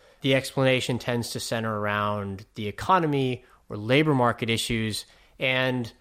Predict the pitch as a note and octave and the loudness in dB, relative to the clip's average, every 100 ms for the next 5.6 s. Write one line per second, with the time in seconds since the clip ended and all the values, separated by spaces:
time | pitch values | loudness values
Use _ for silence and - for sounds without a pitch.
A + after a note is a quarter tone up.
0 | _ _ _ _ _ - C3+ - F#3+ E3+ | _ _ _ _ _ -2 0 2 2 2
1 | C#3+ D3 D3 C#3+ D#3+ F3 E3+ D3 C#3+ C#3+ | -2 0 2 4 6 8 8 6 2 0
2 | D3 C#3 - B2+ A#2 C#3 C3 A#2 A2+ G#2+ | 2 0 0 -2 -2 0 -2 0 -2 -2
3 | A2+ B2 A#2 A#2 A2+ - A#2 A#2 A2+ G#2+ | 0 0 0 -2 -4 -4 -2 -2 -4 -6
4 | A2 - A#2+ A2 G#2+ G#2 - B2+ D#3 F3+ | -6 -4 -2 0 -2 -4 -8 0 4 4
5 | D#3+ D3 - D3 C3+ | 2 -2 0 0 0